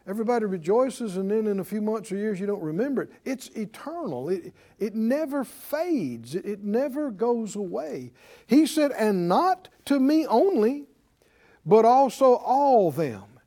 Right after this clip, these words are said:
that love his appearing." Does that, does that include you?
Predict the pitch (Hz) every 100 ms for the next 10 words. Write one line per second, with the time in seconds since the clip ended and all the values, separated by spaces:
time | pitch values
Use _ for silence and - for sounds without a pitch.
0 | _ _ _ - 151 151 139 170 208 220
1 | 220 202 - _ - 185 202 196 190 -
2 | _ 139 - 170 127 98 - - _ _
3 | _ _ _ _ _ _ _ - 190 220
4 | 262 240 180 208 247 269 240 - 277 269
5 | 196 269 294